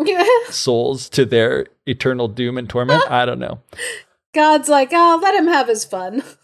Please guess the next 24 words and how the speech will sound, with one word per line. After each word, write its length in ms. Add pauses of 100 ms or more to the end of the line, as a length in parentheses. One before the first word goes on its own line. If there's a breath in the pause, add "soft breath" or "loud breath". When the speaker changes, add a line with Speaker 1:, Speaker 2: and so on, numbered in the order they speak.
(120)
Speaker 2:
He 120
let 200
him 80
play 200
the 80
game 240
as 100
long 120
as 80
possible 260
'cause 120
he 60
thought 300
the 80
devil 300
was 160
gonna 280 (360)
start 340
behaving 340
himself 340
a 40
little 180
better. 220
Speaker 1:
Adorable. 580